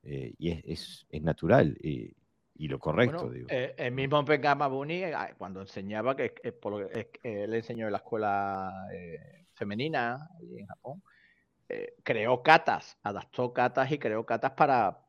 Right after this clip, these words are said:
Speaker 2: precisamente
Speaker 1: Para las mujeres.
Speaker 2: para la, para las mujeres, ¿no? O sea, que, que él ya lo hacía, él mismo ya lo hacía, ¿no?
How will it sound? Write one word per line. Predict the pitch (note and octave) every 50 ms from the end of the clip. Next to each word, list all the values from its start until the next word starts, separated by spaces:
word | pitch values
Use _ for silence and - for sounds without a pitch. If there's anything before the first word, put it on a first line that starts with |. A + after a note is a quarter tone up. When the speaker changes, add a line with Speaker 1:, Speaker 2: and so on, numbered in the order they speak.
| _ _
Speaker 2:
precisamente | - G2+ F2+ - - -
Speaker 1:
Para | - F2 D#2+
las | D#2 D#2+
mujeres. | D#2 D#2 - G2
Speaker 2:
para | E2+ A2 G2+
la, | G2 G2 G2 F#2 F#2 - - -
para | - B2 A#2 A#2 A2+
las | A2+ A2
mujeres, | G#2 G2 - C3 D3+ D#3 A2+ G2+
¿no? | A2 C#3+ E3 -
O | -
sea, | - - A2+
que, | - A2+ A2+ A2 G#2+ -
que | - B2 A#2+
él | B2 B2+
ya | C#3+ D3 D3
lo | D3+ C#3+
hacía, | B2 - - - E3 D#3+ C3 F#2 E2 - G1+ G#2
él | G#2+ G#2+
mismo | A2 A#2 A#2+ C3 C3+
ya | C3 A#2 A2
lo | G#2
hacía, | G#2 - - - C#3 B2 A2+
¿no? | A#2+ B2